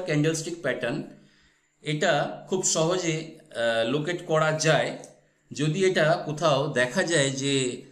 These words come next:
রেজিস্ট্যান্স লাইনেরও কাছাকাছি ফর্ম করেছে, তাহলে বুঝতে হবে সেটা এবার নিচের দিকে চার্টটাকে নিয়ে যাবে বা প্রাইসটাকে নিয়ে যাবে।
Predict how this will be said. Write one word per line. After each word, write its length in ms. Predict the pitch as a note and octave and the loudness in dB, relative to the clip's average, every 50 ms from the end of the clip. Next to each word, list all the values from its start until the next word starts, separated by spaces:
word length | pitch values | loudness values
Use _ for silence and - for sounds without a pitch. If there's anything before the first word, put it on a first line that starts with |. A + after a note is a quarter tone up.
| - - - | -20 -6 -2
রেজিস্ট্যান্স 540 | A#2+ C#3 D3 F3 D#3 - G3 F#3+ F#3+ - - | 0 0 2 0 0 0 0 0 0 0 0
লাইনেরও 340 | F3+ F3 F3 F3 E3+ E3 D#3+ | 0 0 2 0 0 0 0
কাছাকাছি 720 | D3+ - - C3 C3 - E3+ D#3 E3+ E3 D#3 - C#3+ D3 | 0 -2 -2 -2 0 0 0 0 0 -2 -2 -2 -2 -2
ফর্ম 360 | C#3+ C3+ C3 C#3+ D#3 E3+ E3 | 0 0 2 2 2 0 0
করেছে, 640 | F3 D#3 C#3 B2+ - - C#3 D3 F3 G#3 - - - - - - - _ _ _ | 0 0 0 0 0 0 -2 -2 -2 -4 -6 -10 -14 -20 -20 -20 -20 _ _ _
তাহলে 580 | - C3 C3+ D3 D3+ D#3+ D3+ B2 - - - - - - - | 2 2 4 4 4 2 2 0 -2 -4 -8 -10 -10 -8 -4
বুঝতে 280 | C#3 D#3 D3+ - C#3 | -2 -2 0 2 2
হবে 360 | C3+ C3+ A#2+ A#2+ B2 C#3+ F3+ - - - - - - | 2 2 2 2 0 -4 -4 -8 -12 -16 -20 -20 -14
সেটা 460 | - - - C#3+ D3 D#3+ D3+ B2+ C3 | -12 -10 -8 -4 0 2 2 4 4
এবার 440 | C3+ B2+ B2+ D3+ E3+ - - - - - | 2 2 2 2 2 2 0 -4 -4 -2
নিচের 400 | C3+ C#3+ C#3+ C#3+ D#3 D3+ - - | 0 0 2 2 2 0 0 -2
দিকে 440 | C3 D3 D3 D#3 F#3 A3+ C#4+ - - - - - - _ | -2 0 2 2 2 2 0 -4 -8 -14 -18 -20 -12 _
চার্টটাকে 520 | - C3+ B2 B2 B2 - C#3+ C#3 C#3 F3 | -2 0 0 0 0 -2 -4 -4 -2 0
নিয়ে 220 | E3 D3 C#3 C3 C3 | 0 2 2 2 2
যাবে 240 | C3 B2+ A2+ A2+ A2+ | 2 2 2 2 2
বা 100 | C3 C3+ | 2 2
প্রাইসটাকে 540 | - B2 A2+ A#2 A#2 - C#3 C3 B2+ E3+ | 2 2 0 2 0 0 -2 -4 -4 -2
নিয়ে 260 | D#3+ C#3 B2 A#2+ A2 G#2 | 0 0 2 2 2 0
যাবে। 340 | G2+ F#2 F2 E2+ D#2+ - | 0 -2 -4 -6 -12 -14